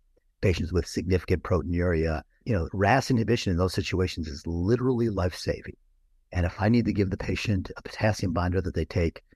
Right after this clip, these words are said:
you know, most of my patients don't even need to take it daily. You know, three days a week is usually enough to keep their potassium safe. That's huge, right? And I think that's gonna make a huge difference for these patients. And, you know, in addition, you know, the new kid on the block, finerenone,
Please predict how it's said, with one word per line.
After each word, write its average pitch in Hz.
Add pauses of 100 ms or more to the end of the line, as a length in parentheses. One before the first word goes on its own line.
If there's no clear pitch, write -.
you 101
know, 85
most 127
of -
my 160
patients 117
don't 113
even 95
need 98
to 92
take -
it 80
daily. 85
You -
know, - (100)
three 101
days 107
a 98
week 92
is 82
usually 90
enough 85
to -
keep -
their 85
potassium -
safe. 127 (260)
That's 135
huge, - (120)
right? 95
And 95
I 104
think 117
that's 95
gonna 90
make 87
a 80
huge 104
difference 90
for -
these -
patients. - (140)
And, 113
you 139
know, 123
in 120
addition, 113
you 107
know, 95
the 104
new 107
kid 120
on 107
the 90
block, 95
finerenone, 90